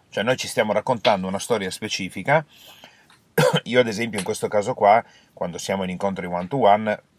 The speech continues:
mm, utilizzo una strategia specifica che è quella di estremizzare la storia che la persona sta portando avanti, quindi, eh, invece di, eh, cercare di migliorarla, gliela faccio peggiorare,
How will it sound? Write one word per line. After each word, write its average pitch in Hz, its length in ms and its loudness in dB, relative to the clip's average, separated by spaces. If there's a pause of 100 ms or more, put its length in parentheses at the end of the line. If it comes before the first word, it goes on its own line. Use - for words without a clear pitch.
mm, 90 80 -10 (840)
utilizzo 110 520 -4
una 98 180 -2
strategia 98 480 -6
specifica 104 640 0 (340)
che 123 120 -2
è 120 40 -2
quella 120 340 4
di 104 140 -4
estremizzare 110 680 0
la 98 100 0
storia 107 380 0
che 101 80 -2
la 92 100 2
persona 101 340 -2
sta 98 160 -2
portando 87 360 -4
avanti, 92 360 4
quindi, 92 400 -6
eh, 87 100 -10 (340)
invece 104 420 -4
di, 101 220 -6 (600)
eh, 82 220 -4
cercare 110 420 6
di 104 80 -4
migliorarla, 110 540 4
gliela 117 160 0
faccio 101 280 -2
peggiorare, 90 560 -4